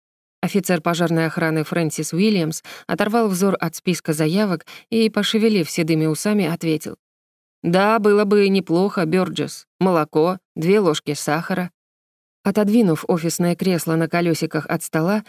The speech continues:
Элли отправилась на крошечную кухню, где наполнила холодной водой чайник. Молоко,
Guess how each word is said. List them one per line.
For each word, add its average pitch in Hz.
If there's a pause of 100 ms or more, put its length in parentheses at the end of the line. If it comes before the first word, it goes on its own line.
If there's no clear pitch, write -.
(220)
Элли 233
отправилась 190
на 190
крошечную 180
кухню, 165
где 151
наполнила 156
холодной 160
водой 151
чайник. 143 (380)
Молоко, 175